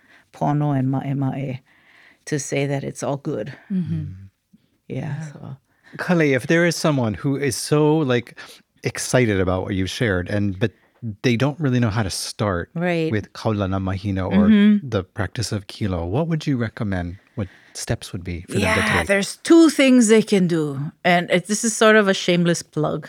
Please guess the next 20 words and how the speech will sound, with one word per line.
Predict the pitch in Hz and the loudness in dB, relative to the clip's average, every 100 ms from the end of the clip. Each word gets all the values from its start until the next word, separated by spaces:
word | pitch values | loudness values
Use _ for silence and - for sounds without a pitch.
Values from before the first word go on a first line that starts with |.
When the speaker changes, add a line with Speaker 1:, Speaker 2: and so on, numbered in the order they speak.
| 151 | -4
Speaker 1:
but | 160 147 - - - - | 0 0 -4 -16 -18 -10
the | - | -6
fir-, | 185 - 165 | -2 -2 4
but | 208 | 6
I'm | 202 208 | 6 4
plugging | - 254 240 208 | 6 6 8 6
because | 185 185 196 175 - | 6 4 4 4 2
there's | 185 190 - | 2 2 2
free | 202 185 | 2 0
tools. | - 180 160 147 - _ - - - - - - | 2 0 0 -2 -8 _ -20 -20 -20 -20 -18 0
So | 214 | 2
the | 220 | 4
first | - 302 381 - | 6 6 4 2
you | 330 | 2
can | 330 285 | 4 4
do | 247 220 220 214 - | 6 6 8 4 2
is | 185 190 185 | 2 4 2
go | 185 214 226 | 2 2 2
to | 262 240 233 226 - | 4 4 4 2 2
Aimalama, | 175 214 240 247 208 180 180 185 | 2 6 6 6 4 4 2 2